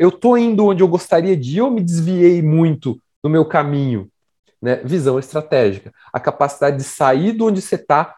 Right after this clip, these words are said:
olhar de uma visão de águia, aquela visão top, né? "Caraca, tô vendo tudo aqui." E aí depois você volta pro dia a dia pra fazer acontecer.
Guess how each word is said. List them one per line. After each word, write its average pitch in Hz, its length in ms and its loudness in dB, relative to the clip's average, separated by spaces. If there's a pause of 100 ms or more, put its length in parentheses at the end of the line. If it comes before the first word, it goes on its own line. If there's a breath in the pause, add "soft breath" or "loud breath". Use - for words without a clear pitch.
(100)
olhar 151 320 4
de 165 60 -4
uma 165 160 0
visão 147 340 0
de 127 160 -2
águia, 120 360 0
aquela 127 180 -8
visão 127 380 -4
top, 127 260 0
né? 107 100 -14
"Caraca, - 460 -20
tô 127 80 -4
vendo 139 220 -4
tudo 135 260 -4
aqui." 151 260 -6 (280 soft breath)
E - 20 4
aí 175 80 6
depois 190 300 2
você 233 100 2
volta 208 540 2
pro 208 160 -6
dia 156 240 2
a 185 40 2
dia 151 300 0
pra - 160 0
fazer 175 280 0
acontecer. 175 600 -6